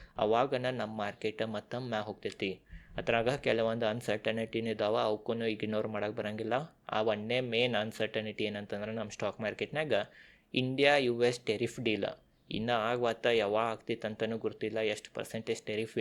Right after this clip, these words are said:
ಯು ಎಸ್ ಇಂಡಿಯಾ ಹಚ್ತೈತೆ ಅಂತನೂ ಗೊತ್ತಿಲ್ಲ, ಯಾವ್ಯಾವ ವಸ್ತು ಮ್ಯಾಗ ಹಚ್ತೈತೆ ಅಂತ ಗೊತ್ತಿಲ್ಲ.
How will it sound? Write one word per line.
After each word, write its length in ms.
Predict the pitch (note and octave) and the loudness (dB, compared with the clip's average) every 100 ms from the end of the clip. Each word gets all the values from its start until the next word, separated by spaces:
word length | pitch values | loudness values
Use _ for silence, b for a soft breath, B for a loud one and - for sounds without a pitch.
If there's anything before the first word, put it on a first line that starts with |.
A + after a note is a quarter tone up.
| G2 | -2
ಯು 240 | - G#2 G#2+ | -2 -2 0
ಎಸ್ 220 | G#2+ - | -2 -2
ಇಂಡಿಯಾ 280 | G#2+ G#2 G#2 | -2 0 0
ಹಚ್ತೈತೆ 420 | G#2+ - A2+ - | -2 -4 -4 -4
ಅಂತನೂ 300 | A2+ A2+ A2+ | -4 -4 -4
ಗೊತ್ತಿಲ್ಲ, 360 | A2 G#2 A2 G#2 | -4 -4 -4 -4
ಯಾವ್ಯಾವ 440 | A2 G2+ G2 G#2+ | -2 -2 0 0
ವಸ್ತು 300 | A2 - - | 0 -2 -4
ಮ್ಯಾಗ 160 | A#2+ A#2+ | -4 -4
ಹಚ್ತೈತೆ 340 | A2 - A#2 | -8 -8 -8
ಅಂತ 140 | A2 A2 | -6 -4
ಗೊತ್ತಿಲ್ಲ. 400 | G#2 F#2+ G2+ | -4 -6 -4